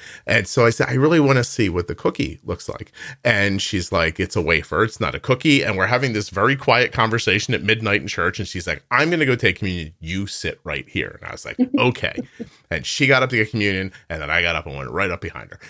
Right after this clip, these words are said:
Speaker 1: So I was, like, four or five people behind her. And I'm walking up.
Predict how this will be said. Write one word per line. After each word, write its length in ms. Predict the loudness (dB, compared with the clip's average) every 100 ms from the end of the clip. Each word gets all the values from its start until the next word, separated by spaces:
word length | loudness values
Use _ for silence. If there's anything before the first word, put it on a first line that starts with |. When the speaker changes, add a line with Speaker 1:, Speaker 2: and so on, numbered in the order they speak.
| -14
Speaker 1:
So 360 | -6 2 4 4
I 100 | 4
was, 160 | 4 4
like, 200 | 2 2
four 340 | 0 4 6
or 60 | 6
five 260 | 6 4 2
people 280 | -4 -4 -4
behind 420 | -2 2 2 0
her. 160 | -4 -10 _ _ _ _ _ -4
And 360 | 0 0 0 -6 _ _ -2
I'm 180 | -2 4
walking 400 | 4 4 0 -2
up. 260 | -2 -4